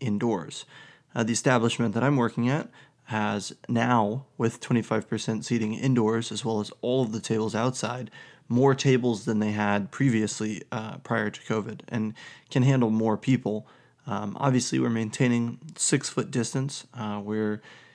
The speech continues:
keeping things sanitized and clean. We're all wearing face masks. So we're doing everything we can to, uh, remove as much risk as possible,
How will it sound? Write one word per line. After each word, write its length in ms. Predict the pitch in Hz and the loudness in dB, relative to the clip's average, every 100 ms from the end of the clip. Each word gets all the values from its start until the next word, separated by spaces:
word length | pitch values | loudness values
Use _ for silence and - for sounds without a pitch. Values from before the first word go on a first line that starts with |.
| _ _ - | _ _ 2
keeping 320 | - 135 113 | 4 4 2
things 280 | 117 104 - | 0 -2 0
sanitized 520 | 143 131 127 117 101 | 2 4 4 2 0
and 160 | 107 | -6
clean. 420 | - 143 147 147 139 | -2 0 0 0 0
We're 160 | 107 | 0
all 140 | 107 107 | 0 -2
wearing 260 | 104 104 | -2 -6
face 360 | 107 - 127 - | -2 4 4 4
masks. 420 | 123 117 117 - - - - | 0 0 -2 -12 -18 -20 -20
So 340 | _ - 123 117 | _ 0 4 4
we're 140 | 113 | 4
doing 240 | 120 151 135 | 2 4 2
everything 300 | 120 113 113 | 0 -2 -4
we 100 | 110 | -4
can 360 | - 117 110 | -2 0 -2
to, 420 | 107 - 110 107 - | -4 -4 -4 -4 -6
uh, 160 | 110 | -6
remove 580 | 107 107 123 127 123 110 - | -4 2 4 4 2 0 -6
as 140 | 131 | -2
much 280 | 127 117 - | -2 -2 0
risk 300 | 120 113 - | 0 0 -4
as 100 | 107 | -8
possible, 640 | - 110 104 - - 214 | -4 -4 -4 -6 -6 -6